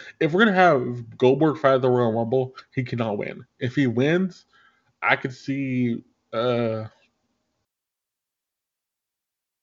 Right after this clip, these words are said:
I could see, uh, Miz cashing in there to get the title, which would be kinda bad. But ultimately, if he does, they could have Drew get back in the Rumble. I don't know what they would do,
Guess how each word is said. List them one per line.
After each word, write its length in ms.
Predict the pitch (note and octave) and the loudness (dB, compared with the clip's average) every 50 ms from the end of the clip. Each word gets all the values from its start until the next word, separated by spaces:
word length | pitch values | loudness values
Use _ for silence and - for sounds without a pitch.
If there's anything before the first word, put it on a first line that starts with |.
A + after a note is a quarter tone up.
| _ _ _ _ _ _ - | _ _ _ _ _ _ 0
I 140 | A#2 C3 C#3 | 2 2 2
could 200 | - E3 D3 D3 | 4 0 -2 -2
see, 800 | - - - C#3+ C#3 C3+ C3+ C3 B2 B2 A#2+ A#2+ A#2 - - _ _ _ _ _ - | -4 -8 -4 -2 0 0 2 2 2 2 0 0 -2 -6 -10 _ _ _ _ _ 0
uh, 420 | B2 A#2+ A#2 A2+ A2 G#2+ G#2 G2+ G2+ - - _ _ _ | 2 2 4 4 4 4 2 0 -4 -10 -18 _ _ _
Miz 300 | - A#2 A#2+ B2 C3 B2+ | -2 2 4 4 4 2
cashing 320 | - - B2+ A2+ A#2 A#2 A2+ | 2 0 0 0 0 -2 -2
in 160 | A2+ A2 G#2+ | -2 -2 -2
there 400 | A2+ A#2+ B2+ C3 C3 B2+ A#2+ A#2 | 0 2 2 4 4 2 2 0
to 140 | A2+ - G#2+ | -4 -8 -10
get 240 | G#2 A2 B2 B2 B2 | -6 -4 -4 -4 -6
the 60 | A2 | -6
title, 500 | - C3 C3 C#3 C#3+ C#3+ C#3+ C#3 C#3+ - _ - - - _ _ _ _ | -2 0 2 2 2 0 -2 -4 -6 -12 _ -20 -20 -20 _ _ _ _
which 180 | - G#2 - - | -10 -8 -8 -8
would 100 | G#2+ G2 | -10 -8
be 40 | - | -8
kinda 180 | G#2+ - - | -10 -8 -2
bad. 540 | - C3+ D#3 D3+ C#3+ C#3+ C#3 C3 C3+ B2+ - _ _ _ _ _ - | 2 4 6 8 8 6 6 4 2 -2 -8 _ _ _ _ _ -18
But 600 | F#3 F3+ G#3 A3 G#3+ G3+ G3 - - - - _ - | -8 -2 0 2 4 4 2 2 -2 -10 -20 _ -4
ultimately, 480 | D3 D#3+ D3+ D3+ D3 D3 D3 C#3 C3 C3 | -2 -2 0 -2 -2 -2 0 0 0 0
if 120 | B2 C3 | 0 -2
he 80 | - B2 | -4 -2
does, 520 | B2 B2 A#2+ A#2+ A#2+ A#2 A#2+ - _ _ _ _ _ _ _ _ _ _ _ _ _ _ _ _ _ | -2 0 0 0 0 -2 -4 -8 _ _ _ _ _ _ _ _ _ _ _ _ _ _ _ _ _
they 100 | - B2 | 0 0
could 220 | B2 B2 B2+ B2+ - _ _ - - B2+ | 0 0 -2 -8 -8 _ _ -18 -14 -8
have 280 | C3 C3+ B2+ B2 A2 | -4 -2 -2 -2 0
Drew 120 | A2+ A#2+ A2 | -2 -2 0
get 120 | A#2+ A2 | 2 2
back 180 | A2 A2 A2 A2+ | 2 0 -2 -2
in 60 | A2+ | -2
the 40 | A#2+ | 0
Rumble. 280 | A#2+ A#2+ A#2+ A#2 A2+ - | 2 2 2 0 0 -2
I 40 | B2 | -6
don't 140 | B2 A2+ A2 | -6 -4 -4
know 100 | G#2+ G#2+ | -4 -4
what 160 | G#2+ G#2+ - | -6 -6 -4
they 100 | G#2+ G#2+ | -4 -4
would 140 | A2 A2 A2+ | -4 -4 -4
do, 260 | A2+ A2 A2+ A2+ | -4 -4 -4 -6